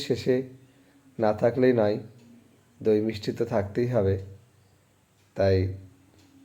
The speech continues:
দই মিষ্টিও ছিল। রেহানের পছন্দের মিষ্টি ছিল, কমলাভোগ ছিল, আরও নানান ধরনের মিষ্টি অল্প অল্প আনা হয়েছিল রেহানের জন্যে।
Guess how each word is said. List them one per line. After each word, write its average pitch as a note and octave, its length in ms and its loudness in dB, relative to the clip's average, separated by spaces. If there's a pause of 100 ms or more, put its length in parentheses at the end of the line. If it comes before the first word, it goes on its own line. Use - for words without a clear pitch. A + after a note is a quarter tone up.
(760)
দই G#2+ 260 0
মিষ্টিও B2+ 380 2 (120)
ছিল। G#2+ 140 -4 (2250)
রেহানের A#2+ 440 2
পছন্দের B2+ 400 2
মিষ্টি B2 280 -2 (120)
ছিল, G2+ 120 -2 (1160)
কমলাভোগ A#2 600 4
ছিল, G#2 180 -2 (240)
আরও G#2 240 4
নানান G#2+ 300 2
ধরনের A2+ 340 0
মিষ্টি G#2+ 340 -2 (280)
অল্প G#2 240 -2
অল্প A2 240 2
আনা G#2+ 180 2
হয়েছিল G#2 340 -2 (600)
রেহানের G#2+ 380 0
জন্যে। G2 280 0